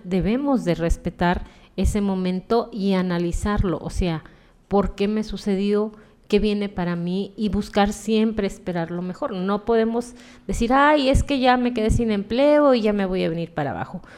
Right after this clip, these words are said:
o porque era un mal elemento. No, simple y sencillamente los cambios se dan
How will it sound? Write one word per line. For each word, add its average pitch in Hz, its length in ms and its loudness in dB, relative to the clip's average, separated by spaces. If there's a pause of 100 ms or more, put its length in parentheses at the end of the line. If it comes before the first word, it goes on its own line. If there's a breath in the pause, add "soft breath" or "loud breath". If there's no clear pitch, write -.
(140)
o 196 180 2
porque 196 280 4
era 208 140 4
un 214 120 -2
mal 196 180 0
elemento. 190 680 -2
No, 240 380 0
simple 254 340 0
y - 20 -2
sencillamente 240 720 2
los 220 240 -2
cambios 208 400 -6
se 196 160 -6
dan 202 240 -6